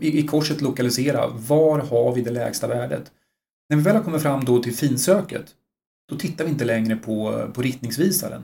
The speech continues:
utan det enda som är intressant för oss i finsöket är avståndet.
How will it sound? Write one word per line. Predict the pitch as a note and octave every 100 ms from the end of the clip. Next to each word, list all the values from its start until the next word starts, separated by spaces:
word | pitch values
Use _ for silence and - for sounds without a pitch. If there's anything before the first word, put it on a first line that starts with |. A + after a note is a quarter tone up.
| -
utan | - C#3
det | D#3 -
enda | G#3+ F#3 F#3
som | G3 E3
är |
intressant | D3 C#3 B2+ B2+ B2+
för | A2 A2
oss | A#2+ -
i | B2
finsöket | A2 B2+ B2 A#2+ E3 E3+ - - _ _ _ _ _ A#2
är | G#2+
avståndet. | B2 - - D3+ D3+